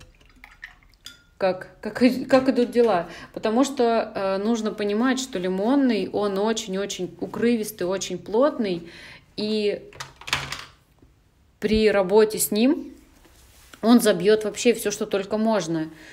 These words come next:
То есть, э, это очевидно. Давайте так, э, вот розовый.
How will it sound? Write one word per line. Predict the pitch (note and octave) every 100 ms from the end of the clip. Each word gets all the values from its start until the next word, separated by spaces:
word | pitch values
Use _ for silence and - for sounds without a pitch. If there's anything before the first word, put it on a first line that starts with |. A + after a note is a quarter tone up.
| -
То | -
есть, | F3 F3 -
э, | F3 E3+ E3+ -
это | F#3+ F#3
очевидно. | F#3 A#3 A3 D#3+ D#3+ D#3+ - -
Давайте | F#3+ A3 G3+ -
так, | - D#3+ - -
э, | F#3 F3+ F3
вот | B3 D4+
розовый. | C4 G3 F3+ E3+ G3+ D#4 -